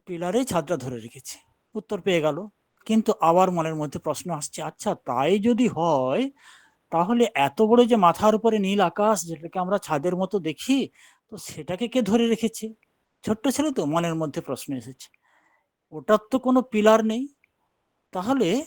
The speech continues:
ওটা যদি মাথার উপরে ভেঙে পড়ে, তাহলে তো আর বাঁচবো না। এই না ভেবে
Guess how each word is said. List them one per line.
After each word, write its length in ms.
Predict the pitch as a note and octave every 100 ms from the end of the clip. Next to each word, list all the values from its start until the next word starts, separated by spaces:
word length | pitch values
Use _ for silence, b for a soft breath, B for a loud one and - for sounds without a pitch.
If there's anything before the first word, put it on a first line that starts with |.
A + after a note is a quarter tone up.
| _ _
ওটা 180 | - G#3+
যদি 180 | G#3+ A#3
মাথার 360 | A#3 D#3 C#3+ G#3+
উপরে 240 | G#3+ A#3+ A3
ভেঙে 320 | A#2 D3+ F#3+
পড়ে, 280 | F#3+ C3+ D3 B3+ - _ _ _
তাহলে 180 | D#3 A#3
তো 80 | A#3+
আর 80 | A#3
বাঁচবো 400 | G3 A3 A3 A#3
না। 120 | A#3+ C4 _ b b b b
এই 220 | C#3+ C#3+ E3+
না 140 | G#3+ A3+
ভেবে 480 | B2+ C3 C3+ D#3 G#3